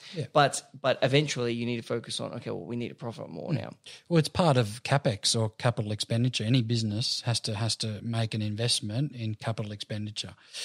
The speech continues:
Speaker 1: And then you've got opex, which is your operating expenditure, which once the business is established, that's where you need to keep it lean. Your opex needs to be a lot leaner than your CapEx, you know. So,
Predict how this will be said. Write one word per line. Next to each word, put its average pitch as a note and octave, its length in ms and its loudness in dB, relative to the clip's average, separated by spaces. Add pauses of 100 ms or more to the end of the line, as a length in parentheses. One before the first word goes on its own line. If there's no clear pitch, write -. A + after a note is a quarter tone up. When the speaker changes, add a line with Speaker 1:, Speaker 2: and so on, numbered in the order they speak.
(280)
Speaker 1:
And B2+ 120 4
then C3 140 6
you've A#2+ 160 2
got A2+ 220 0
opex, C3+ 560 2
which A#2+ 200 -2
is G#2+ 160 -2
your A2+ 120 -2
operating A2+ 480 2
expenditure, G#2+ 680 -2 (560)
which - 640 0 (380)
once B2 280 4
the A#2 80 -4
business G#2+ 360 0
is G#2+ 120 -4
established, A2+ 540 0 (300)
that's C3 400 2
where A#2 720 0 (220)
you A2+ 180 -6
need A2 320 0
to - 80 -4
keep - 300 -8
it - 100 -18
lean. G2+ 420 -6
Your - 140 -18
opex - 640 0
needs A2+ 240 -4
to - 80 -6
be G#2+ 80 -4
a G#2 60 -2
lot A2+ 200 0
leaner A2 300 -2
than G2+ 160 -6
your G2+ 100 -4
CapEx, - 540 -8
you A2+ 80 -8
know. G#2 180 -6
So, A2 280 0